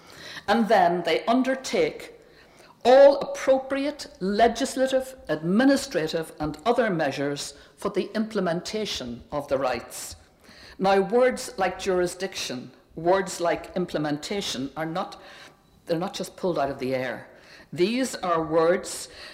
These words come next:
um, that appear by design, and they are anchored in what I would call the most crucial core obligations undertaken by state parties. Their object is very simple.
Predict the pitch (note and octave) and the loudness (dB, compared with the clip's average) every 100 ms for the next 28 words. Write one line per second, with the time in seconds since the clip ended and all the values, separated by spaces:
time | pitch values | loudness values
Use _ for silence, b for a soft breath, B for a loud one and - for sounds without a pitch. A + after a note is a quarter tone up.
0 | B D#3+ D#3+ D#3 D#3 D#3+ E3 - - - | B 0 2 2 0 -2 -6 -10 -12 0
1 | F#3+ F#3 B3 A#3+ G#3+ F#3 E3+ D#3+ E3+ F3+ | 2 2 0 2 2 2 2 0 0 0
2 | D#3+ C#3 C3+ - - B B B B - | 0 -4 -6 -14 -20 B B B B 0
3 | F#3 F#3 G3 F#3+ F3+ F3+ - A#3 D#4 D#4 | 0 4 4 4 4 2 0 0 0 0
4 | - C3 C#3 - F3+ F#3+ F#3+ F3 F3 - | -2 -2 -4 -6 -2 0 2 0 -4 2
5 | G3+ G3 F#3+ F3+ F3 F3 - - - C#4 | 2 4 0 0 0 -2 -10 -10 -6 -4
6 | - A#3 A3 - - G#3 G3 - E3+ E3 | -4 -4 -6 -6 -2 0 0 0 -2 -2
7 | D#3 D#3 E3+ G#3 - B2+ B2 C3+ - G3 | -2 0 0 -2 -4 -6 -8 -10 -6 -2
8 | G3 F#3+ F3+ - E3+ E3+ D3+ D#3 B - | 0 0 -4 -4 -6 -6 -8 -8 B -6
9 | D3+ C#3+ - D#3 D3+ - C#3+ B2+ C3+ - | -4 -4 -4 -6 -6 -6 -6 -6 -8 -12
10 | - - B B - A#3 A#3+ C#4+ D4+ - | -14 -18 B B -2 -2 2 2 2 0
11 | D3+ D#3 - F3+ B2+ A#2 C4+ C4+ - - | -2 -2 -6 -4 -4 -4 -4 -4 -8 -10